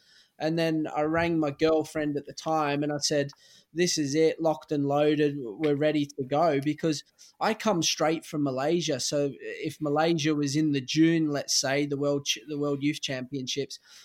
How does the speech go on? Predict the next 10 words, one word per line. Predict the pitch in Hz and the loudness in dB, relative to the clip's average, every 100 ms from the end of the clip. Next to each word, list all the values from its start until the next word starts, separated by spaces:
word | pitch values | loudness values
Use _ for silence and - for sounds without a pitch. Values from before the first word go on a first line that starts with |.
| _ | _
I | 165 | 0
come | 175 - 147 | 0 0 0
straight | 139 - 147 143 | 0 0 0 0
from | - 127 | -6 -4
there. | 135 156 139 | 0 2 2
So | - 156 | 0 0
I'd | 170 | 2
already | 233 196 147 | 2 4 2
done, | 147 165 165 147 _ _ _ - - | 2 2 2 -2 _ _ _ -16 -4
uh, | 147 147 143 | 2 4 4